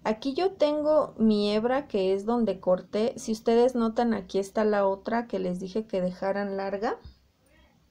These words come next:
Así es que con esa, pues, voy a pasarla por acá atrás. Y entonces aquí atrás, pues sí, ya la escondo con una aguja y hago un nudito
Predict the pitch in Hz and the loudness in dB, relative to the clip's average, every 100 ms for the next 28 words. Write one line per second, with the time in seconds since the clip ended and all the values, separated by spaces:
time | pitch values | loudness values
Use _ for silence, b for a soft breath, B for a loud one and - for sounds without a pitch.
0 | - B B B B B B 226 233 254 | -20 B B B B B B 2 2 6
1 | 269 285 311 302 302 294 294 294 320 302 | 4 4 -4 0 2 2 2 2 2 0
2 | - 202 196 202 220 240 254 - - - | 2 0 2 2 4 4 2 -2 -10 -2
3 | 202 208 220 208 214 220 190 185 190 - | 0 0 0 2 2 2 0 -2 -2 -2
4 | 208 - 233 226 320 - - - _ - | -2 2 2 2 -2 -10 -14 -20 _ -20
5 | _ _ _ _ - - B B B B | _ _ _ _ -20 -20 B B B B
6 | B - 269 269 277 269 285 269 - 269 | B 0 4 4 4 4 0 0 0 4
7 | 262 262 247 240 - 220 208 220 220 214 | 4 4 2 2 0 -4 -2 -4 0 2
8 | 208 208 - 190 196 196 185 180 190 202 | 2 0 -4 -2 -2 -2 -4 -2 -2 -2
9 | 208 - 214 214 185 185 185 190 180 185 | -4 -2 -2 0 0 0 0 -2 -2 -6
10 | 185 180 185 196 196 247 - 208 208 | -4 -2 -2 -2 -2 -4 -2 -2 -2